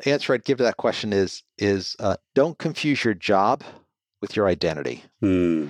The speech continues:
Speaker 1: So, you know, you talked about the fact that I was an Eagle Scout, and yeah, that's something I accomplished, but I actually thought of myself as an Eagle Scout, right?
Speaker 2: Right,
Speaker 1: That became my
Speaker 2: right.
Speaker 1: identity.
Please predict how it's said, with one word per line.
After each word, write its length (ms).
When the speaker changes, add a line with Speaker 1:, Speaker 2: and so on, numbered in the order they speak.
Speaker 1:
So, 500
you 120
know, 80
you 160
talked 260
about 220
the 60
fact 120
that 80
I 60
was 80
an 80
Eagle 180
Scout, 400
and 360
yeah, 220
that's 180
something 280
I 120
accomplished, 720
but 160
I 60
actually 340
thought 200
of 80
myself 360
as 100
an 100
Eagle 160
Scout, 340
right? 320
Speaker 2:
Right, 60
Speaker 1:
That 80
became 320
my 60
Speaker 2:
right. 80
Speaker 1:
identity. 360